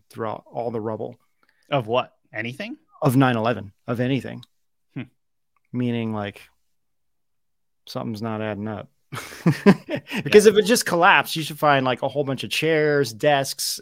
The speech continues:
Speaker 1: I mean, everything known to man that was in the building.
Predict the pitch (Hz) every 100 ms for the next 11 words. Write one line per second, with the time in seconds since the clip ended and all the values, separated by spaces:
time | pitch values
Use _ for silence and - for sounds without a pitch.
0 | _ 151 139 127 135 143 139 131 127 127
1 | 123 117 131 123 117 113 113 - - _
2 | 123 123 120 127 110 131 143 123 110 104
3 | 107